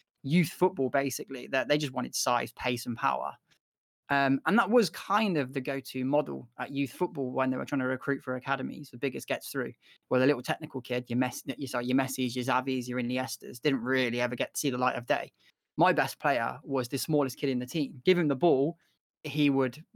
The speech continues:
be an absolute magician with it, but he'd get, he'd get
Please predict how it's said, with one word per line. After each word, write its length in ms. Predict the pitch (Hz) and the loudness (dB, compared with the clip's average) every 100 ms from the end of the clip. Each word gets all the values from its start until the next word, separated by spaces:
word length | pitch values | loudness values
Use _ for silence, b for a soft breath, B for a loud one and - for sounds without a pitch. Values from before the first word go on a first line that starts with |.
| 131 | -4
be 100 | 139 | 0
an 80 | 135 | 2
absolute 380 | 143 - 135 127 | 0 -2 -2 -2
magician 500 | 127 131 151 - 131 | 0 0 -2 -2 -4
with 160 | 123 | -6
it, 120 | 127 | -10
but 100 | 127 120 | -8 -4
he'd 160 | 151 | -2
get, 200 | 147 143 - _ _ _ _ _ - | 2 0 -2 _ _ _ _ _ -6
he'd 200 | 151 135 | -4 2
get 200 | 151 | 2